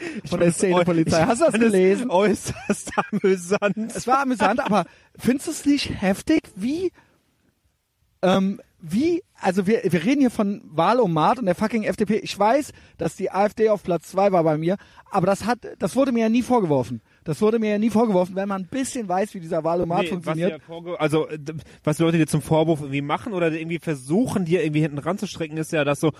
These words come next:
Speaker 1: ah, okay, die A F D ist bei dir auf Platz eins, die F D P auf
Speaker 2: Nee,
Speaker 1: Platz
Speaker 2: nein, nein, stopp,
Speaker 1: eins,
Speaker 2: stopp.
Speaker 1: äh, A F D auf Platz
Speaker 2: <laughs>
Speaker 1: zwei,
Speaker 2: Ja.
Speaker 1: die A F D, äh, F D P auf Platz eins, A F D auf Platz zwei, so langsam.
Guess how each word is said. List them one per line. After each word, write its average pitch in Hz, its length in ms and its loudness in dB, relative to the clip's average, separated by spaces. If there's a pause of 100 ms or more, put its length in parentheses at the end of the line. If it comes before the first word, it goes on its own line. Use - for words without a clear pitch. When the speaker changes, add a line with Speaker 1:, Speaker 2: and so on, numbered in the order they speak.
(360)
Speaker 1:
ah, 156 160 4
okay, 170 320 2
die 165 140 0
A 143 80 2
F 147 80 -2
D 170 120 0
ist 180 140 -8 (120)
bei 143 100 -2
dir 151 100 2
auf 143 80 -2
Platz - 260 -4
eins, 165 260 -6
die 135 100 -8
F 147 140 -8
D 156 100 -10
P 151 240 -6
auf 143 100 -4
Speaker 2:
Nee, - 80 -12
Speaker 1:
Platz 156 180 0
Speaker 2:
nein, 247 100 2
nein, 254 100 2
stopp, 240 260 2
Speaker 1:
eins, - 60 -12
Speaker 2:
stopp. 160 240 2
Speaker 1:
äh, 175 40 -16 (300)
A 143 160 2
F - 100 -6
D 160 140 2
auf 165 120 0
Platz 143 240 -2
Speaker 2:
<laughs> - 80 -8
Speaker 1:
zwei, 156 240 4
Speaker 2:
Ja. 151 100 2
Speaker 1:
die 127 80 2
A 143 140 0
F 147 140 -4
D, - 100 -20
äh, 135 200 -4 (140)
F 180 200 -2
D 180 160 -2
P 180 340 0
auf 147 180 -4
Platz 160 240 -4
eins, 143 260 -6
A 139 160 -2
F 170 60 -4
D 143 120 -2
auf 123 80 -10
Platz 131 240 -6
zwei, 113 280 -4
so 117 200 0
langsam. 110 400 -4